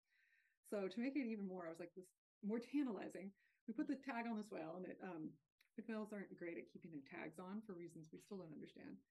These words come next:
Uh, but we were able to track the animal, moved around in Southern California for a little while, and then the tag came off and we lost its track. So, as you mentioned, we live in Washington, and we also do research up here. And when it's very calm in the middle of winter, we can occasionally get off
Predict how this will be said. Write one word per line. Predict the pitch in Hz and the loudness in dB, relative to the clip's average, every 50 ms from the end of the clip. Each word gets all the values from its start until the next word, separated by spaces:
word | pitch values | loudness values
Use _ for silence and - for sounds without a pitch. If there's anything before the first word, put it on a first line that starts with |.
| - - - - - - - _ - 220 | -20 -20 -20 -20 -20 -20 -20 _ -2 0
Uh, | 202 180 180 170 170 165 - - - | 0 0 0 -2 -6 -8 -8 2 2
but | 269 277 | 6 6
we | 302 294 | 8 6
were | 294 294 | 6 4
able | 294 320 339 | 4 2 0
to | 349 | -2
track | - - 208 214 - - | -2 -4 -4 -4 -4 -2
the | 247 220 | -2 0
animal, | 208 202 196 190 190 185 180 | 0 0 0 -2 -2 -2 0
moved | 185 190 185 202 | -2 -2 0 0
around | 190 190 185 190 | -2 0 0 -2
in | 185 | -2
Southern | - 202 190 185 - | -2 -4 -6 -4 -4
California | 208 185 185 - 180 170 180 - | -4 -4 -4 -6 -8 -10 -10 -8
for | - 180 | -6 -6
a | 185 | -4
little | 170 165 160 | -4 -2 -2
while, | 151 151 151 147 151 | -2 0 -2 -2 -2
and | 151 | -4
then | 151 151 156 - - | -4 -6 -6 -8 -10
the | 185 156 - | -10 -10 -8
tag | 190 165 165 - - | -8 -8 -8 -8 -8
came | 190 180 | -8 -8
off | 165 160 165 - - | -6 -8 -10 -10 -10
and | 180 170 | -10 -8
we | 170 | -8
lost | 156 156 156 - 175 | -10 -10 -10 -12 -14
its | - | -14
track. | - - 202 170 160 - - _ _ _ _ _ _ _ _ _ _ - | -12 -12 -10 -10 -10 -12 -14 _ _ _ _ _ _ _ _ _ _ -2
So, | - 240 220 180 180 165 156 160 - _ _ _ _ _ _ _ - | 2 2 4 4 2 0 -2 -4 -8 _ _ _ _ _ _ _ -4
as | 196 202 190 214 | -4 -2 0 0
you | 202 | 0
mentioned, | 196 180 170 170 - - 175 160 | 0 0 -2 -4 -6 -6 -4 -4
we | 165 170 | -2 -2
live | 165 156 151 | -2 -4 -4
in | 151 131 | -6 -6
Washington, | 127 147 - 170 160 - 165 - - 156 - - | -8 -10 -10 -12 -10 -10 -8 -10 -10 -10 -12 -10
and | 226 180 165 | -8 -6 -6
we | 165 160 | -6 -6
also | 160 156 - - 165 | -6 -8 -8 -8 -8
do | 170 170 160 | -6 -4 -4
research | 165 160 - 156 156 - - | -4 -4 -6 -8 -8 -8 -12
up | - _ - | -20 _ -8
here. | - 165 170 - 185 - _ _ _ _ _ _ - | -6 -6 -6 -6 -8 -10 _ _ _ _ _ _ -8
And | 175 170 170 160 160 156 - 240 | -6 -6 -4 -6 -8 -8 -8 -4
when | 180 185 180 | -4 -2 -2
it's | 170 165 - - - _ _ _ - 160 151 | -2 -4 -6 -8 -20 _ _ _ -16 -8 -4
very | 170 175 185 254 269 - - - | -2 0 0 -2 -2 -6 -12 -6
calm | - 269 220 202 170 160 165 | -4 -2 -2 0 -2 -4 -6
in | 165 | -6
the | 165 165 | -8 -6
middle | 165 165 170 180 202 | -6 -6 -4 -4 -2
of | 202 | 0
winter, | 214 214 208 202 - 156 160 | 0 0 0 -2 -2 -4 -2
we | 160 156 156 | -2 -2 -2
can | - 170 170 | -4 -8 -10
occasionally | 151 - - - 220 233 240 - 294 294 277 247 202 | -10 -10 -6 -2 -2 -2 4 6 6 6 6 6 4
get | 196 180 175 - - _ | 2 0 -2 -2 -6 _
off | - 190 190 190 185 | -6 -6 -6 -6 -6